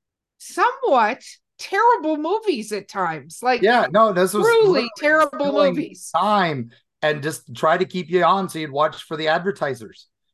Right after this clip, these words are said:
Speaker 2: And you'd watch for the advertisers because you knew Vampira was gonna be on in a minute. But, you know, uh,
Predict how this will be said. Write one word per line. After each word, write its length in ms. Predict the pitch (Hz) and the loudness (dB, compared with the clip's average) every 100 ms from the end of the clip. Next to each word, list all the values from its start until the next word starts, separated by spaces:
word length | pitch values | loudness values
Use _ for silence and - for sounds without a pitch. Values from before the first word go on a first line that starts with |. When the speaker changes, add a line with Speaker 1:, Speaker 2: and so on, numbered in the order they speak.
| _ - | _ -10
Speaker 2:
And 120 | 151 | -10
you'd 180 | 160 139 | -10 -8
watch 300 | 147 180 165 | -2 -2 -2
for 120 | 147 | -8
the 120 | 160 | -2
advertisers 640 | 170 214 233 175 165 165 160 | -2 -2 -2 -2 -2 -4 -10
because 320 | 135 127 123 | -10 -10 -8
you 60 | 135 | -6
knew 320 | 139 139 - 104 | -6 -6 -10 -14
Vampira 480 | 113 110 127 180 190 | -12 -8 -6 -6 -8
was 140 | 110 | -8
gonna 180 | 123 117 | -10 -8
be 100 | 120 | -6
on 160 | 113 | -6
in 100 | 110 | -8
a 40 | 110 | -10
minute. 280 | 147 131 98 _ _ _ _ _ | -10 -12 -14 _ _ _ _ _
But, 360 | 123 147 147 - _ - | -2 0 0 -4 _ -6
you 120 | 151 | 0
know, 160 | 151 147 | 2 2
uh, 420 | 151 143 139 | 0 0 -2